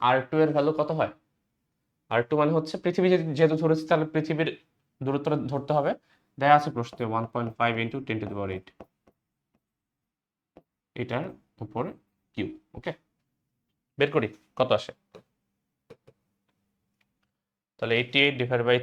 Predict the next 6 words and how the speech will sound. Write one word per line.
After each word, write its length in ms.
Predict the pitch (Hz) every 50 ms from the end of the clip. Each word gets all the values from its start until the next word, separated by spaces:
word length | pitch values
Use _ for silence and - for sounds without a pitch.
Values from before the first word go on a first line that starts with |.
| -
three 180 | - - 147 147 147
sixty-five, 520 | - 113 - - 127 110 - 98 98 110 - - _ _ _ _ _ _ _ _ _ _ _ _ - 120
এরপর 220 | 117 117 - 110 107 -
স্কয়ার 340 | - - - 104 101 110 131 170 - _ _ _ _ _ _ _ _ _ _ _ _ _ _ _ _ _ _ _ _ _ _ _ _ _ _ _ _ _ _ _ _ _ _ _ _ _ _ _ _ _ _ _ _ _ _ _ - 135
into 280 | 139 143 139 170 147 131 175 - - - _ _ _ _ _ _ _ _ _ _ _ _ _ _ _ _ _ _ _ _ _ _ _ _ _ _ _ _ _ _ _ _ _ _ _ - 120
one 100 | 123